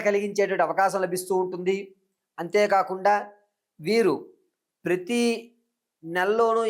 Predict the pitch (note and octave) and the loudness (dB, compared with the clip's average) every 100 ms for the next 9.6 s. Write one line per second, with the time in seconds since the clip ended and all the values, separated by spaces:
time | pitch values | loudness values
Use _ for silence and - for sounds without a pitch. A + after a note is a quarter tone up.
0 | F#3 G#3 A3 G#3+ A3 A3 F3+ G3+ G#3 G#3+ | 2 4 4 2 0 2 2 2 2 0
1 | G#3+ G3+ G3+ G3 G3+ G3+ E3 D#3+ F#3 G3+ | 2 0 0 0 -2 -2 2 2 2 0
2 | G3+ G3+ G#3 G3 F#3+ F#3 G3 G3 F#3 F#3+ | 2 0 0 -6 -2 0 0 0 -6 -10
3 | F#3 F#3 F#3 F#3+ F#3+ B2+ - _ _ _ | -10 -4 -2 2 0 0 -6 _ _ _
4 | _ D#3+ F3 D#3+ F3 F#3+ G#3 G#3 G3+ G3 | _ -2 0 2 2 2 0 0 -4 -4
5 | G3 - D#3+ C#3+ G3+ G3+ F#3+ F3+ F3 F#3 | -4 -4 -6 0 0 0 -2 0 0 0
6 | F#3 D#3 E3 F3 - F3+ F#3 E3+ E3 - | 0 0 0 0 -6 -4 -2 -2 -4 -4
7 | F#3 F3+ F3+ F3+ F#3 F#3+ _ _ _ _ | -4 -4 -6 -2 -2 -4 _ _ _ _
8 | _ _ _ _ _ _ _ _ _ _ | _ _ _ _ _ _ _ _ _ _
9 | - C#3 F3+ F3+ G#3 A3+ | -4 0 0 -2 -2 0